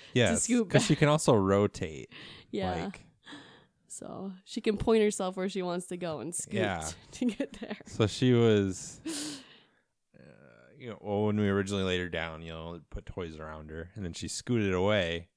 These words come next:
Speaker 1: And then I think she wanted to get back to her toys. I think she's realizing that she only moves backwards. So, like, she was rotating, uh,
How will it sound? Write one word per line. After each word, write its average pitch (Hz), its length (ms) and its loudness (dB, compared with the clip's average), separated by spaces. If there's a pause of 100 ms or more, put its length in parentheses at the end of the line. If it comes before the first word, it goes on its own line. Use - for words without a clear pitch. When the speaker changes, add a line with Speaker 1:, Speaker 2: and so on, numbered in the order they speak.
(640)
Speaker 1:
And 95 120 -8
then 104 100 -4
I 101 120 -2
think 101 260 -2
she - 140 -2
wanted 92 200 2
to 90 60 -2
get 90 180 -4
back 101 260 2
to 98 100 0
her 87 160 4
toys. 85 500 0
I 98 140 -6
think 110 140 0
she's 98 220 -4
realizing 98 580 6
that 85 120 0
she - 160 0
only 90 200 2
moves 82 240 -2
backwards. 87 600 -8
So, 87 300 -4
like, 87 160 -8
she - 140 -8
was 82 160 -4
rotating, 85 720 -4 (960)
uh, 57 320 -18